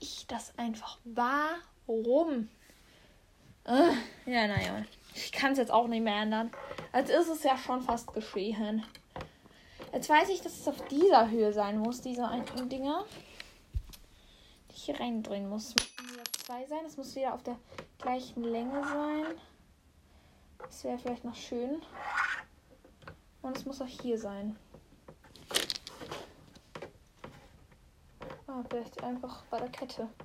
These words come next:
Das wäre schon noch cool. Und jetzt muss ich ein Taschenmesser holen.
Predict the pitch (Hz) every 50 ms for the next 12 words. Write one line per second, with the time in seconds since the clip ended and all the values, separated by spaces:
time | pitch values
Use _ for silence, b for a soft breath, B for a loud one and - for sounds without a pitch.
0 | - B B B B B B B B B - - - - - 247 240 226 - -
1 | 240 233 220 220 - - - - - - - - - 247 254 294 339 339 320 262
2 | 254 262 277 262 262 277 269 262 262 - - - - - - - - - - -
3 | - - - - - - - - - - - 240 233 - - - 240 233 226 226
4 | 220 214 - - 240 226 208 233 226 226 226 233 240 247 247 -